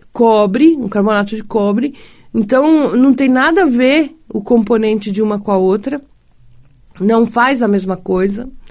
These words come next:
E aí eles tingem a raulita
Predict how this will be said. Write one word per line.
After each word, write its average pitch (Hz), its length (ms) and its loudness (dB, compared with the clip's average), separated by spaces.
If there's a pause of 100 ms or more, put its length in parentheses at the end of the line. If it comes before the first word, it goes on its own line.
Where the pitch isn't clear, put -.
(600)
E 226 80 0
aí 233 140 2
eles 302 300 2
tingem 285 680 2
a 214 60 0
raulita 220 680 0